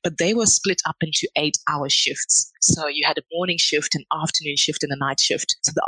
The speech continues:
afternoon and night shifts were pretty good for me to juggle a morning lecture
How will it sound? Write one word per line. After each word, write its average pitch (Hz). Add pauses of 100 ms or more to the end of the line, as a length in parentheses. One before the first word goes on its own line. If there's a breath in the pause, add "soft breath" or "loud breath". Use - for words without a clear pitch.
afternoon 233
and 185
night 165
shifts -
were -
pretty 247
good 160 (280 loud breath)
for 175
me 160 (140)
to 160
juggle 151
a 151
morning 180 (100)
lecture 170